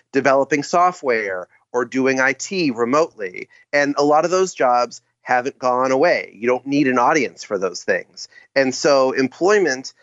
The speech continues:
in those cities has been pretty resilient and has been pretty safe. But L A, on the other hand, again, it, it's all these creative positions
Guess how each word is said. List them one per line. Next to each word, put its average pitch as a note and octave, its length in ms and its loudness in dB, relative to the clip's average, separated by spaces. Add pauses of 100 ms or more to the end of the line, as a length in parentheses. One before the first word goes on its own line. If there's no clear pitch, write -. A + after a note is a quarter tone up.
(140)
in C3 420 2
those E3 280 2
cities A2 480 -4
has B2 260 -2
been B2+ 320 2
pretty C#3 220 0
resilient C#3 640 2
and G#2+ 120 -2
has G#2+ 120 -2
been A2+ 200 0
pretty A#2+ 200 0
safe. D#3 560 0 (360)
But C3+ 140 2
L C#3+ 220 4
A, G#3 340 2
on D3 140 -2
the C#3 100 2
other C3 180 0
hand, C3+ 300 -2 (220)
again, F#3+ 320 2 (160)
it, C3 220 0
it's B2 180 -6
all D3+ 280 2
these C3 200 2
creative D3+ 540 0
positions G2 600 -12